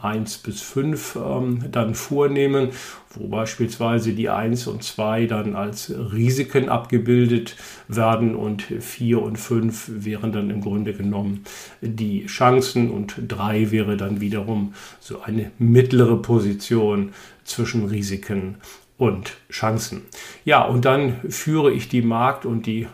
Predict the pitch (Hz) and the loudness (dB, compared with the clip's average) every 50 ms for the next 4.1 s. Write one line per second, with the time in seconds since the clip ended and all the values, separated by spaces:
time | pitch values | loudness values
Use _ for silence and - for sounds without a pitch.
0 | - - 113 107 107 - 147 165 - - 147 139 131 131 117 117 117 120 120 117 | -10 -8 -6 -4 -2 -2 -2 -2 -2 0 2 2 2 2 0 0 0 2 2 4
1 | 117 120 123 120 113 120 120 113 113 - - - - - - _ - - 101 104 | 4 4 4 4 4 4 2 2 0 -4 -10 -16 -18 -18 -14 _ -6 -4 -4 -4
2 | 107 107 - 113 117 120 117 - - 131 120 117 113 117 - - 113 107 117 107 | -4 -4 -2 0 0 0 -2 -4 -6 -4 -2 -2 -2 -2 -4 -8 -6 -4 -2 -2
3 | 107 107 101 110 98 107 107 110 104 101 101 101 - - - - _ - 117 107 | -2 -2 -2 -2 -2 -2 -2 0 -2 -2 -4 -6 -12 -18 -20 -18 _ -4 -4 -2
4 | 107 101 | -2 -4